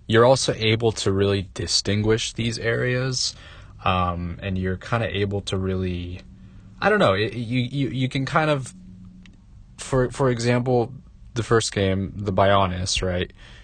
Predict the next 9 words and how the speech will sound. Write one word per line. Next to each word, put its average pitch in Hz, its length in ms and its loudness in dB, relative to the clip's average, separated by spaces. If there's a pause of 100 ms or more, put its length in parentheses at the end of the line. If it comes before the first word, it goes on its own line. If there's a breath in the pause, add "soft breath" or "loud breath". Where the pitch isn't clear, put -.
(260 loud breath)
You 107 120 -4
can 110 120 2
sort 139 200 2
of - 180 -2
pinpoint 92 720 0
where 90 520 0 (320)
each 95 320 -6
location 98 800 -4 (200)
is 113 480 -2